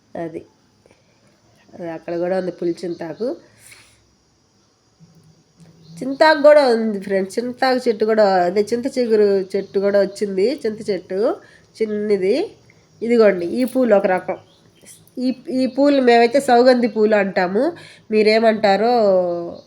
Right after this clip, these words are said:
కామెంట్ చేయండి ఫ్రెండ్స్. భలే వాసన వస్తాయి, శివుడికి చాలా మంచిది. వంకాయ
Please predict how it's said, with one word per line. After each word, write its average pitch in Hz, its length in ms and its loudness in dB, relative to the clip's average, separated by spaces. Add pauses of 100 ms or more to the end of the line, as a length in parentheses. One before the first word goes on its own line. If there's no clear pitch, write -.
(140)
కామెంట్ 185 360 -6
చేయండి 180 200 -6
ఫ్రెండ్స్. 240 340 -8 (1600)
భలే 190 160 0
వాసన 208 320 0
వస్తాయి, 202 260 -6
శివుడికి 196 440 -6
చాలా 175 300 -2
మంచిది. 180 580 -8 (4000)
వంకాయ 190 280 -4